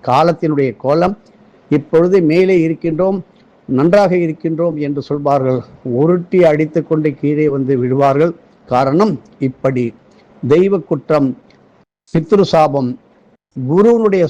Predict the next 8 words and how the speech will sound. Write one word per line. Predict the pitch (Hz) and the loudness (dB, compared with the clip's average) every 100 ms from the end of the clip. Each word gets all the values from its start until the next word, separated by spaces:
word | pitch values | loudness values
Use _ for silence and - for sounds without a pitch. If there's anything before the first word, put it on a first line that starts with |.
| - | 0
சாபத்தை | 147 151 156 - 147 131 113 _ _ | -2 0 -4 -2 -2 -2 -8 _ _
அடைந்தவர்கள் | - 123 156 147 139 131 120 - | -6 -2 0 2 0 0 -2 -4
தப்பிக்க | - 127 - 156 165 | -4 -2 -2 -2 0
முடியாது | 131 127 127 131 123 | 0 0 0 0 -2
என்பது | 120 120 139 | -2 -2 -2
அனுபவமான | 120 143 160 170 160 156 151 | -2 -2 0 0 0 0 -2
உண்மை | 139 135 151 170 | -2 -2 -2 -2
என்பதை | 151 135 127 120 | -2 -2 -4 -6